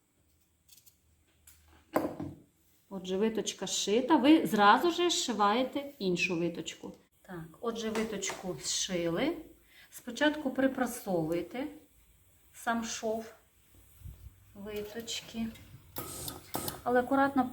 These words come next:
праскою не заходити на лінії, тому що я ще не виконала прокладні стіпки. Після того, як ви припрасували шов,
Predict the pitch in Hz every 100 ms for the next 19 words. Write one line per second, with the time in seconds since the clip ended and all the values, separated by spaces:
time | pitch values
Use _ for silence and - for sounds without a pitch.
0 | - - 240 226 - 220 208 196 202 -
1 | - 196 196 190 190 196 262 233 185 165
2 | 196 202 - 196 202 196 196 185 226 -
3 | 226 208 190 208 - 190 190 226 - 220
4 | - - 165 147 - - - - - -
5 | - 262 - 233 247 220 226 220 226 226
6 | 214 208 202 196 202 185 170 170 - -
7 | 208 262 320